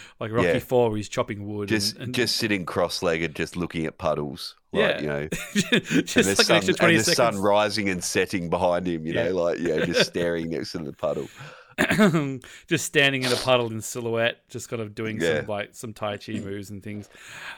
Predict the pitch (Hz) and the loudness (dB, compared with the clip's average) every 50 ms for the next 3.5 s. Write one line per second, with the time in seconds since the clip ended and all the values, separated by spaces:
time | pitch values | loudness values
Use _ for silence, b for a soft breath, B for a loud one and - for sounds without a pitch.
0 | B B - 139 139 139 139 139 135 131 - - _ _ _ _ _ _ _ _ | B B 2 6 6 6 6 4 2 -2 -8 -10 _ _ _ _ _ _ _ _
1 | _ - 151 143 139 - - - - 185 170 156 135 127 120 117 - _ _ _ | _ -2 -2 -2 -2 -4 -6 0 2 4 4 4 4 2 0 0 -2 _ _ _
2 | _ _ _ _ _ _ - 131 131 139 151 147 - - 127 117 107 104 101 - | _ _ _ _ _ _ -2 0 2 2 2 0 -2 -6 -6 -4 -4 -4 -6 -6
3 | - 101 - 113 104 101 101 98 98 | -8 -12 -8 -6 -6 -4 -4 -6 -8